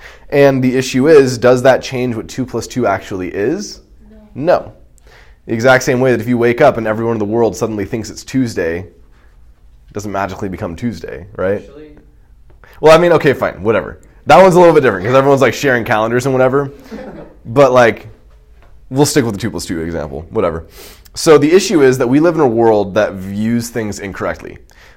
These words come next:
Speaker 1: We live in a world that views God incorrectly. We live in a world that views sin incorrectly. We live in a world where they're gonna take things that are sinful and they're gonna exalt them as really, really righteous, and they're gonna take things that are really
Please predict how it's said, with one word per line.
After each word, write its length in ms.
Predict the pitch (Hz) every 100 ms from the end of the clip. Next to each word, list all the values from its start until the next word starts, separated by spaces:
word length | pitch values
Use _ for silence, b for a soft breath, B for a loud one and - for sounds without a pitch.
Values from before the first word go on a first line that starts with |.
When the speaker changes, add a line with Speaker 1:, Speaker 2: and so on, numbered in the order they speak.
| -
Speaker 1:
We 100 | 117
live 160 | 113
in 80 | 143
a 80 | 156
world 400 | 123 117 107 104
that 120 | 92
views 260 | 107 104 101
God 260 | 95 87
incorrectly. 480 | 92 90 95 117 147
We 180 | 143 107
live 140 | 104
in 60 | 101
a 40 |
world 260 | 95 101 95
that 40 |
views 240 | 90 92 85
sin 380 | - 147 131 90
incorrectly. 640 | 90 95 85 - 85 110
We 160 | 113 113
live 160 | 117
in 60 | 110
a 60 |
world 400 | 98 123 123 101
where 280 | 95 92 87 B B -
they're 160 | 117
gonna 160 | 117 117
take 300 | - 131 123
things 240 | 135 123
that 80 | 113
are 80 | 98
sinful 500 | - 107 107 147 147
and 80 | 110
they're 80 | 107
gonna 140 | 107
exalt 420 | 95 92 98 117
them 140 | 123 107
as 100 | 95
really, 220 | 104 101
really 180 | 98 87
righteous, 540 | 80 95 147 151 151 B B
and 80 | 110
they're 60 |
gonna 100 | 113
take 220 | 101 131
things 180 | 113 117
that 100 | 113
are 60 | 101
really 420 | 98 101 90